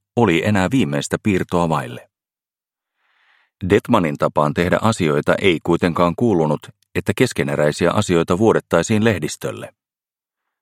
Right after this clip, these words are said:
Siinä se silti luki, maakuntalehti Karjalaisen etusivulla. Henrik Detman palaa Suomen maajoukkueen päävalmentajaksi.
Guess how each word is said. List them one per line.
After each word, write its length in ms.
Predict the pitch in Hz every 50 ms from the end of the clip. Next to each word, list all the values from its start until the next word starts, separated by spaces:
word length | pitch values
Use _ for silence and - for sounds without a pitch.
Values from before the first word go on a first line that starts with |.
| _ _ _ _ - -
Siinä 280 | - 143 139 87 69
se 140 | - - 82
silti 320 | - 113 120 117 110 110
luki, 320 | 107 123 120 113 - 135 - - _ _ _ _ _ _ _ _ _ _ -
maakuntalehti 680 | 80 80 76 - - 73 65 78 73 73 - - 92
Karjalaisen 580 | - - 101 87 80 73 73 71 73 - 95 95 -
etusivulla. 720 | 110 101 - 82 - 85 71 64 71 65 60 57 - - _ _ _ _ _ _ _ _ _ _ _ _ _ _ _ _ _ _ _ -
Henrik 300 | 139 131 95 76 78 71 - - 85
Detman 400 | 85 98 - - 104 104 98 -
palaa 280 | - 110 101 98 90 87
Suomen 380 | - - 117 101 85 90 92 98
maajoukkueen 640 | 110 104 82 73 73 71 - - - 92 95 98
päävalmentajaksi. 1040 | 98 120 107 82 71 73 71 69 67 65 85 - - 60 60 - - - - - -